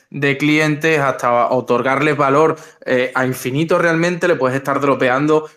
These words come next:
valor, descuentos, eh, contenido al infinito, ya que este, los N F Ts además son un activo per-, mm, que perdura en el tiempo, pues además vemos cómo, mm, habrá empresas, y estoy convencido de ello,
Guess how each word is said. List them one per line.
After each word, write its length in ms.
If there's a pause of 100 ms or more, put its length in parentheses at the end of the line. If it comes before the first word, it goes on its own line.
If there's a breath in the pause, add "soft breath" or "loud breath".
valor, 580
descuentos, 1300
eh, 280
contenido 880
al 180
infinito, 520
ya 180
que 100
este, 680
los 120
N 120
F 120
Ts 140
además 300
son 160
un 100
activo 480 (300 loud breath)
per-, 320
mm, 220
que 120
perdura 420
en 80
el 60
tiempo, 480 (340 loud breath)
pues 160
además 380
vemos 260
cómo, 440
mm, 260
habrá 260
empresas, 600
y 80
estoy 180
convencido 520
de 100
ello, 220